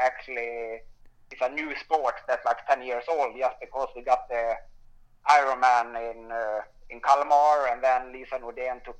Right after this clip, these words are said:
the silver medalist in the Olympics, uh, a few years ago, and then, you know, the, everyone started to know about triathlon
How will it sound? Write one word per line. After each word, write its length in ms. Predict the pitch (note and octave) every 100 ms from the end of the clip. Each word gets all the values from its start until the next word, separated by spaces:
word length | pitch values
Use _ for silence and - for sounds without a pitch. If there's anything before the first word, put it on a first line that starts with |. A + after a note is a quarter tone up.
| -
the 280 | B2 A#2 A2+ - - - - - -
silver 340 | D3+ C#3 C3+
medalist 500 | C3+ C3+ C#3+ C#3+ - -
in 180 | C3 B2
the 60 | B2
Olympics, 640 | A#2+ C3 C#3+ D3 C#3+ - - - -
uh, 400 | D3 C#3+ C#3 C3+ C3+ - - - _ _ _ _ -
a 80 | -
few 140 | D#3
years 220 | D3 D3+ D3+
ago, 300 | E3 E3 E3
and 120 | C#3+ D3
then, 300 | D3 C#3 C3+ -
you 100 | C#3+
know, 280 | C3+ C3 C#3
the, 80 | C3+ - - - - -
everyone 240 | C3+ C3
started 260 | - C#3 - -
to 60 |
know 120 | C3+ C3+
about 240 | C3 B2 -
triathlon 500 | C3+ B2 B2+ B2